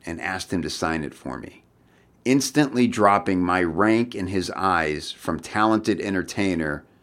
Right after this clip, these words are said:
to common fan. I knew it was a horrible mistake the second I did it. The door was open for any conversation I wanted to have with him, and I just slammed it shut by choosing the same one he's forced to have with strangers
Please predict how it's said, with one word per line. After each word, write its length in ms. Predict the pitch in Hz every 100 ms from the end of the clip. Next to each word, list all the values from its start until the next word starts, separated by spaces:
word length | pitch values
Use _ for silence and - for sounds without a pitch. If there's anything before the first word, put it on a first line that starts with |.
| _ _ -
to 100 | -
common 560 | - 95 95 90 87
fan. 580 | - - 78 71 - - _ _ _ _ _ _ _ _ 95
I 80 |
knew 200 | 98 127
it 80 | 113
was 160 | 98 92
a 60 |
horrible 500 | 87 - 120 107 92
mistake 460 | 85 80 - 82 69
the 80 | -
second 380 | - 87 90 73
I 80 |
did 200 | 73 76
it. 200 | 67 - _ _ _ _ _ _ _ -
The 80 |
door 380 | 82 85 113 117
was 160 | 107 98
open 300 | 95 92 92
for 160 | 95
any 280 | - 127 131
conversation 720 | - 127 107 104 110 107 107
I 100 | 90
wanted 360 | 87 104 110 101
to 80 | 92
have 320 | 98 117 107
with 140 | 95
him, 340 | 80 78 73 73 _ -
and 140 | 87
I 100 | 101
just 280 | 104 101 -
slammed 420 | - 113 120 117
it 100 | 101
shut 440 | - - 107 90
by 120 | - 85
choosing 460 | - 117 101 95
the 80 | 85
same 440 | 80 123 117 110
one 420 | 107 104 90 78 82 _ _ -
he's 220 | 107 -
forced 420 | - 110 107 104
to 80 | 90
have 340 | 90 85 85
with 100 | 80
strangers 680 | - - 92 95 85 87 80